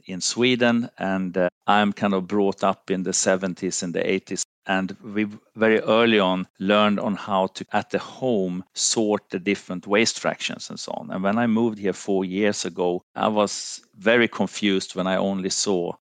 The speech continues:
the yellow bin and the red bin and then the green bin. And for me, I didn't know what sh-, how should I dispose of all of these aluminum cans? Where should I, you know, sort out the cardboard paper or these ones that have plastic on, et cetera, and so on?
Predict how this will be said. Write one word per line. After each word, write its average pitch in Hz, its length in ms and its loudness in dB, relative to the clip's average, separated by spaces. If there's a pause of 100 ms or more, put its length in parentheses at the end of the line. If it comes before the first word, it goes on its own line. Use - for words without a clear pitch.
(120)
the 92 80 0
yellow 101 420 2
bin 90 440 -4
and 85 180 -6
the 90 100 -4
red 110 320 0
bin - 420 -8
and 87 180 -12
then 85 220 -8
the 87 120 -10
green 123 300 0
bin. - 340 -10
And 92 320 -2 (100)
for - 220 -4
me, 110 380 2
I 110 240 -8
didn't 113 220 0
know 107 120 0
what 104 360 0
sh-, - 180 -4
how 127 220 0
should 123 200 -2
I 113 80 2
dispose 107 520 -2
of 104 120 -4
all 101 180 0
of 101 80 0
these 104 200 -4
aluminum 107 560 2
cans? 80 440 -10
Where 110 160 4
should 107 260 -4
I, 101 300 0
you 113 160 4
know, 107 300 4
sort - 360 0
out 104 260 4
the 104 80 -8
cardboard 95 540 0
paper 92 440 -4
or 90 80 -4
these 95 280 -4
ones 95 180 -2
that - 180 -12
have 90 240 -4
plastic 107 500 0
on, 87 280 -2
et 101 120 -10
cetera, - 280 -4
and 87 100 -6
so 120 160 -2
on? - 160 -4